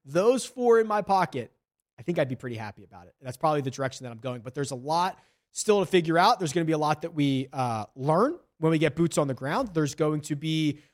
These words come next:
a lot that we learn from the P G A, or from the, uh, A T and T Byron Nelson. There's going to be a lot of chatter that I'm gonna try to remove myself from and just look at the metrics, how guys are trending, and, and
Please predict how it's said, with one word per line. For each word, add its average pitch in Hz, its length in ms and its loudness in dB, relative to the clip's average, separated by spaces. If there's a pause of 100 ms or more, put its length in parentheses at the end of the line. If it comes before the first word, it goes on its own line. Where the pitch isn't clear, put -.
a 151 80 -2
lot 165 200 2
that 180 60 -4
we 160 100 -4
learn 165 160 -2
from 160 120 -10
the 143 60 -12
P 170 140 -8
G 147 180 0
A, 139 180 0
or 147 140 2
from 151 160 -4
the, 143 240 0
uh, 139 180 0
A 156 120 0
T 160 140 -2
and 151 60 -2
T 160 120 -4
Byron 131 340 -2
Nelson. 139 320 -8 (340)
There's 165 220 2
going 170 300 2
to 170 100 -8
be 165 120 -2
a 156 60 2
lot 143 180 -2
of 127 60 -14
chatter 170 420 0
that 180 120 -2
I'm 147 80 -2
gonna 151 140 -2
try 151 280 0
to 147 160 -4
remove 135 400 -4
myself 208 480 -4
from 247 240 -2
and 165 80 -4
just 139 200 -4
look 151 300 -2
at 143 280 0 (260)
the 147 80 0
metrics, 202 540 -2 (140)
how 185 160 2
guys 160 300 0
are 135 60 -8
trending, 202 440 -8
and, 147 200 -6
and 147 200 -4